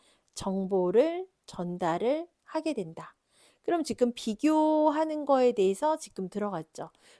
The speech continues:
꿀벌춤이랑 알고리즘을 비교를 하고 "꿀벌춤은 어떤 거다?"라고 얘기했어. 자, 그 춤이야. 춤이 작-, 어, 주어고 쇼가 지금 동사야.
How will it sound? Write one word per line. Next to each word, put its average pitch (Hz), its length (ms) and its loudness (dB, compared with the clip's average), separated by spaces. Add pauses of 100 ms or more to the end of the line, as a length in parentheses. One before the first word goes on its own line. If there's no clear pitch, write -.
꿀벌춤이랑 330 1000 4
알고리즘을 196 960 -4
비교를 185 420 -6
하고 302 480 -4
"꿀벌춤은 339 680 -2
어떤 240 320 -4
거다?"라고 254 1040 -4
얘기했어. 208 720 0 (440)
자, 208 200 2
그 233 240 -2
춤이야. 262 500 0 (100)
춤이 370 320 -2
작-, - 220 -4 (240)
어, 180 300 -6
주어고 226 560 0
쇼가 320 300 0
지금 175 200 -14
동사야. 185 500 -10